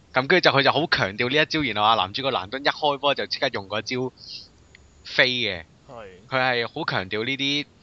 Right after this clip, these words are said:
Speaker 1: 呃，細節位啊，佢機械人方面又係，佢係會將一啲你現實上，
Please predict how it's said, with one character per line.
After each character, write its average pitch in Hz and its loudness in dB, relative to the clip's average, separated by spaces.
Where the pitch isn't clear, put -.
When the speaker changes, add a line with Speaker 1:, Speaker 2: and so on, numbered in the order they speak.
Speaker 1:
呃， 87 -6
細 113 0
節 117 -8
位 98 -4
啊， 101 2
佢 135 2
機 175 0
械 151 4
人 95 -8
方 139 -2
面 123 -8
又 107 0
係， 98 -4
佢 147 -2
係 127 0
會 143 -4
將 196 4
一 196 0
啲 196 -4
你 139 -6
現 139 0
實 135 -4
上， 120 -2